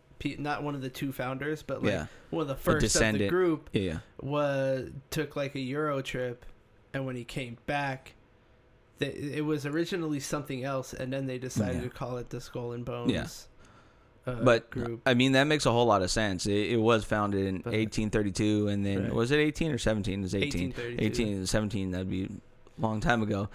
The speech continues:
Speaker 1: Yeah.
Speaker 2: Eighteen thirty-two, and the second corpse, I mean, it just kinda goes in line. I-, if it, you just see three two two there, you have no idea what it is unless
Speaker 1: Yeah.
Speaker 2: you're a bonesman.
Speaker 1: Exactly.
Speaker 2: Which would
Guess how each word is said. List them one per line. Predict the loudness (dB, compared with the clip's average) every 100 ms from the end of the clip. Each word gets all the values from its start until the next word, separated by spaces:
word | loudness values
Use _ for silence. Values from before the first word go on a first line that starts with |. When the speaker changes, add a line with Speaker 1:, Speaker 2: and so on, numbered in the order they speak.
| -6
Speaker 1:
Yeah. | -6 -6 0
Speaker 2:
Eighteen | 0 2 0
thirty-two, | 2 2 4 4
and | 4 2
the |
second | 2 2 2 0
corpse, | 4 4 4 2
I | 0
mean, | 2 0
it |
just | 0 0
kinda | 0 0
goes | 2 2 2
in | 0
line. | 2 2 2
I-, | 0
if | 2 2 0
it, | -2 -4 -8
you | -2 0
just | 0 0
see | 0
three | 0 2 0
two | 2 2
two | 4 4
there, | 4 2
you | 2 0
have | 0
no | 0 0
idea | 0 0
what | 0 0
it | 2
is | 2 2
unless | 0 0 0
Speaker 1:
Yeah. | 2
Speaker 2:
you're | 2
a | 0
bonesman. | 2 2 2 -2 -6 -8 -16 -20 -20 -20 -20 -20 -10
Speaker 1:
Exactly. | -8 -4 4
Speaker 2:
Which | 4 4 2
would | 2 0